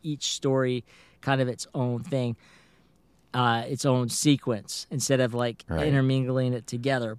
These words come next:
Speaker 1: But I liked how it, everything crossed over. I loved how
Speaker 2: Right.
Speaker 1: the stories crossed over with each other because it made the movie interesting to follow and to see, like, the crisscrosses of characters and stuff like that throughout the film. It's just a lot of fun.
Speaker 2: Yeah, and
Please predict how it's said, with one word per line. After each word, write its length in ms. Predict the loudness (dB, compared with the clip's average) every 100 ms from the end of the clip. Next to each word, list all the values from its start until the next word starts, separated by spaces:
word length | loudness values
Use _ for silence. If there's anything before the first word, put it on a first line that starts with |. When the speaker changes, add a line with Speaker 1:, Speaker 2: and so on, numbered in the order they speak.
| 2
Speaker 1:
But 200 | 2 2
I 180 | -4 -6 -6
liked 480 | -2 4 6 6 0
how 520 | -4 2 6 8 6 4
it, 240 | 0 -2 -2 _
everything 420 | 2 2 2 -2
crossed 520 | -2 -2 -2 -2 0
over. 400 | 0 0 -2 -14 -20 _ 0
I 120 | 2
loved 340 | 4 4 6
how 120 | 6
Speaker 2:
Right. 40 | 4
Speaker 1:
the 100 | 2
stories 300 | 2 0 0
crossed 320 | -2 -2 -2
over 160 | -2 -2
with 180 | -4
each 160 | -6 -4
other 220 | -6 -4
because 300 | -4 0 2
it 100 | 2
made 420 | 2 2 4 2
the 60 | 2
movie 480 | 0 2 2 0 -2
interesting 600 | -2 -2 -4 -4 0 0
to 140 | 0 -2
follow 600 | -2 2 4 4 2 -2 -12 -20 -20 -20 _ _
and 160 | 0
to 100 | 2
see, 320 | 0 0 0 2
like, 300 | 2 0 -2
the 80 |
crisscrosses 920 | -6 -2 -2 -2 -2 -2 -2 -2 -4
of 140 | -4 -6
characters 580 | -2 -2 -2 -2 -4 -2
and 140 | -4
stuff 320 | -2 -4 -2
like 220 | -4 -4
that 220 | -2 -2 -2
throughout 280 | -4 -4
the 100 | -4
film. 300 | -6 -2 -2
It's 100 | -2
just 220 | -4 -6 -4
a 60 |
lot 180 | -4 -4
of 80 | -6
fun. 360 | -6 -4 -6 -10 _ _ _ _ 2
Speaker 2:
Yeah, 240 | 6 6
and 340 | 8 8 8